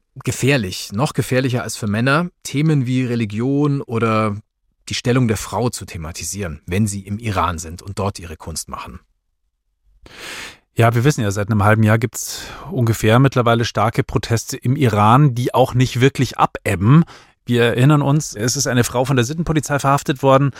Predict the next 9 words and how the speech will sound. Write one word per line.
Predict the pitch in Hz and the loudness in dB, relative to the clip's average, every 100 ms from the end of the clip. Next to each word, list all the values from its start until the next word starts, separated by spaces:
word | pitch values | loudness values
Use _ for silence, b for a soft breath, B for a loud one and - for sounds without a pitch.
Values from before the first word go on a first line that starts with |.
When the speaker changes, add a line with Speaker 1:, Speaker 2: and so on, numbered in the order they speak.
| B B | B B
Speaker 2:
weil | - 123 | 2 2
sie | 135 | 2
angeblich | 113 135 139 135 123 - - B B B B | 0 0 0 2 0 -2 -14 B B B B
den, | - 127 123 113 113 | -12 2 6 6 6
äh, | 107 107 | 6 6
Hijab | 101 101 196 190 - | 4 4 4 2 2
nicht | 101 - | -4 -4
so | 101 | 0
richtig | 113 - 110 - - | 0 0 -4 -6 -10